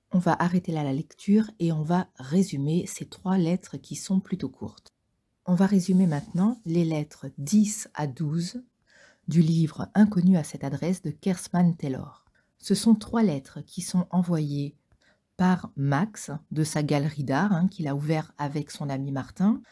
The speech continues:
à Martin, qui est donc installé en Allemagne pour refaire sa vie dans son pays d'origine. On se rappelle bien que Martin, c'est un ami allemand de Max, qui avait quitté l'Allemagne quand rien n'allait et qui s'est réinstallé en Allemagne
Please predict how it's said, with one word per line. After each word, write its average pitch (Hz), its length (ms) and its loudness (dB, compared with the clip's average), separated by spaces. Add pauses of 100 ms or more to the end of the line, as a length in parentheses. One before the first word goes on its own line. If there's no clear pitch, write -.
(260)
à 214 120 4
Martin, 190 560 2
qui - 180 -8
est 143 40 -4
donc 202 360 4
installé 165 600 -4
en 202 160 4
Allemagne 151 540 4 (260)
pour 214 260 2
refaire 170 360 -2
sa 135 180 -8
vie 180 240 -2
dans 156 160 -4
son 180 240 -6
pays 160 320 0
d'origine. 143 560 -6 (340)
On - 60 -6
se - 120 -6
rappelle 156 360 0
bien 165 300 4
que 202 140 -2
Martin, 156 600 0
c'est 214 200 -4
un 139 140 -8
ami 151 400 -2
allemand 165 420 0
de 143 140 -4
Max, 147 440 -2 (280)
qui - 160 -2
avait 151 180 -2
quitté 190 320 0
l'Allemagne 156 520 -2
quand 147 160 -8
rien 139 260 -4
n'allait 139 480 -2
et 165 100 -4
qui 185 200 -4
s'est 185 400 -6
réinstallé 160 800 2
en 143 100 -4
Allemagne 135 520 -2